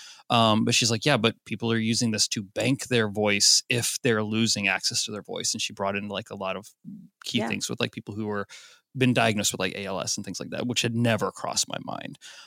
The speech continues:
Speaker 1: Um, so it's, it's very interesting to see Apple dipping their toe into that very specific use case of, of A I. Um, so if you haven't tried it, it's worth playing with. It's kind of interesting to hear your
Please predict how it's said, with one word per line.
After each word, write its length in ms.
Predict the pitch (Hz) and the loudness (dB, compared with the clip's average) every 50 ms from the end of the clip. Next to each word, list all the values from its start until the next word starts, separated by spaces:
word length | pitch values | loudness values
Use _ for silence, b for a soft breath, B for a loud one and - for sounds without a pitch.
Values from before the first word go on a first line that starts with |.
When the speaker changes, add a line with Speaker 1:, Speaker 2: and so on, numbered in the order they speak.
| B _ | B _
Speaker 1:
Um, 480 | - 110 101 101 98 95 95 95 95 87 - | 2 4 4 6 6 4 2 0 -2 -2 0
so 160 | - - 131 | 4 6 6
it's, 160 | 123 123 - | 6 6 6
it's 160 | - 135 127 117 | 4 2 4 4
very 320 | 110 135 135 131 123 117 | 8 8 10 10 10 10
interesting 360 | 117 - - - - 117 110 104 | 8 8 6 6 6 6 6 6
to 40 | |
see 220 | 104 - - 113 104 | 4 4 4 4 2
Apple 340 | - 101 101 - - 104 98 - | 2 2 2 2 0 -2 -2 -2
dipping 280 | - 101 - 107 101 101 | -4 -6 -4 -2 -2 0
their 120 | 104 98 92 | 0 -2 -2
toe 360 | - - - 110 104 104 101 | -2 0 2 2 2 2 2
into 200 | 98 101 - 117 | 0 0 -2 0
that 320 | 107 110 107 107 107 - - _ _ _ _ - - _ _ _ _ _ _ _ _ _ _ - | 2 4 4 4 4 2 0 _ _ _ _ -20 -20 _ _ _ _ _ _ _ _ _ _ 4
very 680 | 139 135 127 123 120 113 110 110 110 110 110 110 110 - _ _ _ - | 6 8 10 10 8 8 6 4 0 -2 -2 -4 -6 -8 _ _ _ 0
specific 520 | - - - 156 - - 151 120 123 95 98 | 0 2 4 4 4 4 4 4 2 0 -2
use 280 | 101 104 104 101 - | -2 -2 0 0 0
case 420 | - - 113 104 101 95 - - - | 0 0 0 0 2 2 2 2 2
of, 300 | - 107 104 98 95 - | 0 0 -2 -2 -4 -4
of 180 | - 107 98 - - | -4 -4 -4 -2 -2
A 200 | 104 101 101 98 | -2 -2 -2 -2
I. 360 | 92 92 90 85 90 107 117 - - - | -2 -2 -2 -4 -4 -6 -8 -10 -10 -8
Um, 280 | 104 98 101 98 104 - _ _ _ | -8 -6 -6 -8 -10 -12 _ _ _
so 160 | - - - 147 | -2 2 2 4
if 100 | 143 - | 6 6
you 40 | |
haven't 160 | 214 220 214 151 | 6 6 6 4
tried 220 | - 147 156 175 | 4 4 6 6
it, 80 | 139 - - | 4 4 4
it's 180 | - 127 - | 0 0 0
worth 220 | 147 156 180 - - | 0 0 -2 -2 -2
playing 300 | - 113 113 156 170 120 | 0 2 2 4 4 2
with. 180 | 98 98 - | 2 0 -2
It's 120 | - 107 - | -6 -8 -4
kind 180 | - - 123 127 | 0 2 4 4
of 80 | 117 | 6
interesting 400 | 117 123 147 135 - - 113 104 | 4 4 4 4 4 4 2 2
to 60 | 98 95 | 0 0
hear 160 | 101 110 110 | 0 0 0
your 220 | 104 101 98 95 | 0 -2 -4 -8